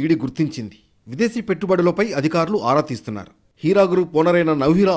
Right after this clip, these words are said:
ఆస్తులను ఒక్కొక్కటిగా ఈడీ అటాచ్ చేస్తోంది. టోలీచౌక్లోని ఎనభై ఒక్క ప్లాట్లను స్వాధీనం చేసుకున్న ఈడీ ఇప్పటి వరకు మూడు వందల ఎనభై కోట్ల ఆస్తులను అటాచ్ చేసింది. మరో ఆరు వందల కోట్ల పైచిలుకు ఆస్తులపై ఈడీ విచారణ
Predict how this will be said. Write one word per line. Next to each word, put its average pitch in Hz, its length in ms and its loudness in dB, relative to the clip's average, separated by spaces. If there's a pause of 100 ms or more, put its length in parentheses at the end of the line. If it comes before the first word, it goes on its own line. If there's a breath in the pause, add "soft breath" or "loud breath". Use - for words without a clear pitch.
ఆస్తులను 147 360 -4 (400)
ఒక్కొక్కటిగా 175 540 -2 (180)
ఈడీ 165 140 0 (120)
అటాచ్ 156 240 0 (100)
చేస్తోంది. 113 400 -8 (340)
టోలీచౌక్లోని 196 580 0
ఎనభై 165 240 0
ఒక్క 185 180 -4
ప్లాట్లను 175 520 -2
స్వాధీనం 175 400 0
చేసుకున్న 165 300 -4
ఈడీ 139 280 -2 (300 soft breath)
ఇప్పటి 214 260 -4
వరకు 208 240 -4
మూడు 165 200 0
వందల 196 160 2
ఎనభై 180 180 0 (100)
కోట్ల 175 280 -2
ఆస్తులను 170 360 -4
అటాచ్ 156 260 -4 (100)
చేసింది. 107 340 -10 (340)
మరో 180 240 2 (180)
ఆరు 214 140 2
వందల 220 240 0
కోట్ల 180 320 -2
పైచిలుకు 208 380 -2
ఆస్తులపై 180 500 0
ఈడీ 180 160 0
విచారణ 160 400 -2